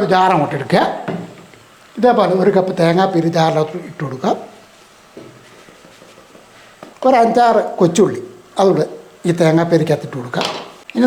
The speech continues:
നമുക്ക് ചെറിയ ജീരകം, ഒരു അര ടീസ്പൂൺ അളവിൽ ചെറിയ ജീരകം, അത് നല്ല ജീരകം. ഇനി നമുക്ക് ഒരു അര ടീസ്പൂൺ അളവിൽ മഞ്ഞൾപ്പൊടിയാണ്, അതുകൂടെ ഇട്ട് കൊടുക്കുക. ഇനി ഇത് നമുക്ക് നല്ലപോലെ ഒന്ന്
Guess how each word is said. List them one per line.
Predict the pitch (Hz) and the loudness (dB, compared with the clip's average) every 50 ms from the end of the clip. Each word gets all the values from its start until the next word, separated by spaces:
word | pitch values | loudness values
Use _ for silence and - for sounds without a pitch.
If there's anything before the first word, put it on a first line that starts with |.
| 240 196 | 4 4
നമുക്ക് | 175 170 170 190 226 226 - - - - - - - | 2 0 0 0 -2 -2 -4 -10 -16 -20 -8 -2 2
ചെറിയ | 214 220 240 262 240 160 175 | 2 4 4 4 4 4 4
ജീരകം, | 190 190 175 175 139 - - - - - - - - - - - - - - - - - - - _ _ _ - - _ - | 4 4 4 4 2 0 -4 -10 -14 -18 -20 -20 -20 -20 -20 -20 -20 -20 -20 -20 -20 -20 -20 -20 _ _ _ -20 -12 _ 0
ഒരു | 220 226 226 | 2 2 4
അര | 214 214 220 - - | 4 2 2 0 -2
ടീസ്പൂൺ | 156 151 - - - 180 165 151 | -2 -4 -4 -4 -2 0 0 0
അളവിൽ | 143 139 139 - - - - - - - - _ - - - - _ _ - | 0 -2 -4 -6 -8 -10 -16 -20 -20 -20 -20 _ -20 -20 -20 -20 _ _ 0
ചെറിയ | 220 208 190 196 190 160 160 | 4 6 6 6 6 4 2
ജീരകം, | 156 151 131 127 - - - - 196 | 0 0 -2 -6 -10 -14 -6 -2 0
അത് | 220 269 254 247 | 2 2 4 4
നല്ല | 240 233 220 180 160 | 4 4 2 2 2
ജീരകം. | 156 139 131 - - - - - - - - - | 0 -2 -4 -8 -12 -18 -20 -20 -20 -20 -4 0
ഇനി | 240 262 233 214 | 2 2 4 4
നമുക്ക് | 170 156 - 175 240 247 - - - | 2 2 0 0 -2 -2 -6 -4 -2
ഒരു | 208 202 202 202 | 0 2 2 2
അര | 196 196 - - | 2 0 0 0
ടീസ്പൂൺ | 190 185 170 - - 196 170 160 | -2 -2 -2 0 0 0 2 2
അളവിൽ | 143 143 143 160 226 - - 165 | 0 0 -2 -2 -4 -2 -2 0
മഞ്ഞൾപ്പൊടിയാണ്, | 165 180 208 202 196 214 196 160 139 - - - - - - - - _ _ _ _ _ _ _ _ _ - | 0 2 2 2 2 0 0 0 -2 -4 -8 -10 -12 -14 -20 -20 -20 _ _ _ _ _ _ _ _ _ 2
അതുകൂടെ | 240 196 160 156 143 135 - | 2 4 4 2 0 -4 -8
ഇട്ട് | - - 131 | -12 -14 -14
കൊടുക്കുക. | 127 120 - - - - - - - - - - - - - - - - - - - - - 262 | -14 -14 -16 -18 -20 -14 -12 -12 -10 -6 -6 -6 -6 -8 -10 -14 -18 -20 -20 -20 -20 -6 0 4
ഇനി | 254 247 208 | 4 6 6
ഇത് | 170 220 214 208 | 4 4 2 2
നമുക്ക് | 196 196 196 208 202 190 180 | 0 0 0 0 0 2 2
നല്ലപോലെ | 180 190 202 208 214 220 226 226 196 170 170 151 170 - - - - - - - - - - - - - - - 185 | 2 0 2 2 4 4 4 4 4 4 2 2 2 0 -2 -4 -6 -6 -6 -8 -10 -12 -16 -20 -20 -20 -10 -2 0
ഒന്ന് | 185 190 | 2 2